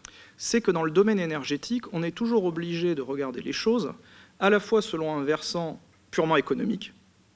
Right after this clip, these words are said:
On est sur un domaine économique. L'énergie, c'est un domaine économique. C'est un domaine où se posent des questions de rentabilité, des questions de performance des entreprises, des questions de, de rente économique pour les États,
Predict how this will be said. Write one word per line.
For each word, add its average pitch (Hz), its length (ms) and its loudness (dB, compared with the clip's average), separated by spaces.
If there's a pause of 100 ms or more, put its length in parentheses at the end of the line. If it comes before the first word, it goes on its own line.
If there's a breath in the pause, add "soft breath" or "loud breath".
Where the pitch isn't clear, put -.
(200)
On 151 140 2
est 226 100 6
sur 156 180 0
un 135 60 -4
domaine 131 260 0
économique. - 460 -8
L'énergie, 135 300 -2
c'est - 120 -6
un 147 60 0
domaine 160 240 0
économique. 160 420 -2
C'est - 100 -10
un 127 60 -8
domaine 165 220 -2
où 147 40 -2
se - 60 -12
posent 147 180 -2
des 139 80 -2
questions 143 280 -4
de 135 60 -4
rentabilité, 127 680 0
des 170 80 2
questions 139 260 -6
de 131 60 -6
performance 131 540 -4
des 123 140 -6
entreprises, 170 600 -2 (460 loud breath)
des 139 100 -2
questions 151 420 -2
de, 131 220 -2
de 131 100 0
rente 151 260 0
économique 139 400 -2
pour 135 140 -6
les 127 140 -6
États, 226 220 2